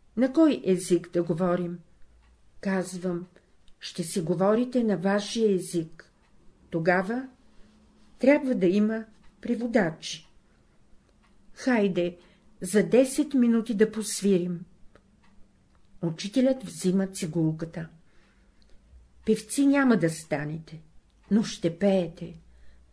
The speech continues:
Музиката ще имате като едно условие. То е трудна работа. Тия певци, които са в света, са работили.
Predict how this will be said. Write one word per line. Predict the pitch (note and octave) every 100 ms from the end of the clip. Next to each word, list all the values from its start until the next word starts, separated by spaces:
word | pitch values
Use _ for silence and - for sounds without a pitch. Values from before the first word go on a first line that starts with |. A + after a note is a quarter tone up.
| _ _ F3
Музиката | G3 A#3 C4+ C#4+ C#4 C#4+
ще | - - F#3+
имате | G#3+ A#3 B3+
като | B3 - F3+
едно | E3 F#3+ F#3
условие. | E3 - E3 F#3 F#3+ F#3 F3 F3+ _ - _ _ _ _ - - _ _
То | G#3+ A#3
е | G#3+ G#3+
трудна | F#3+ A3 B3 B3
работа. | G#3+ F3 F3 - E3+ E3 - _ _ _ _ -
Тия | - D#4+ A3+
певци, | F#3+ E3+ - - C4+
които | - G3 F#3+
са | E3+ - E3+
в |
света, | - - F3 E3 A3 B3+ - - - _ _ _
са | - - E3+
работили. | D3+ D3+ F3 F3+ F3 E3